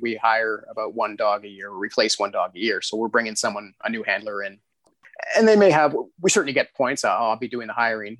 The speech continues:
and I'll give them points for, uh, having previous dog experience and at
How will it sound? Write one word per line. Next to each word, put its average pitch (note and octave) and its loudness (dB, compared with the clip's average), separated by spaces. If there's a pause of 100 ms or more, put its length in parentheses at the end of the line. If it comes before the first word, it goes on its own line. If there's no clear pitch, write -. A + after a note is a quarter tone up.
and A2+ -4
I'll A#2+ 2
give A#2 -4
them A2+ -8
points A2 -4
for, G#2 -6
uh, G2 -20 (220)
having A2+ -2
previous G#2+ 0
dog A2+ 0
experience G#2+ -2
and G2+ -10
at - -10